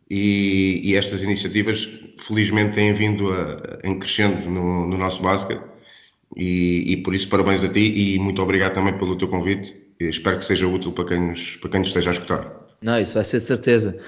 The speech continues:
Speaker 2: E aí também acho que tens razão no sentido em que muito mais gente agora conti-, começa a fazer, eh, este tipo de, de iniciativas e começa a, a ter estes projetos.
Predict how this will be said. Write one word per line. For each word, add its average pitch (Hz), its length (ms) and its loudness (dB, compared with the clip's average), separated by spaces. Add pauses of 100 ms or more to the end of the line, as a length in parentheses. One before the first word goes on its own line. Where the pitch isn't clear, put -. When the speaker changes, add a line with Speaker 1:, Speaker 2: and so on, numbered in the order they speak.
(220)
Speaker 2:
E 117 180 6
aí 139 300 8
também 147 260 2
acho 147 220 0
que 147 200 4
tens 139 200 2
razão 135 320 2
no 135 100 -2
sentido 131 360 0
em 131 100 0
que 127 520 2
muito 131 400 0
mais 127 160 4
gente 123 220 2
agora 120 220 6
conti-, 117 280 0
começa 117 360 0
a 113 40 4
fazer, 110 400 4
eh, 107 280 4 (580)
este 113 300 4
tipo 110 160 -2
de, 110 260 6
de 107 100 4
iniciativas 117 680 4
e - 20 0
começa 113 320 0
a, 98 380 0
a 98 40 -4
ter 110 240 4
estes 107 260 0
projetos. 117 500 2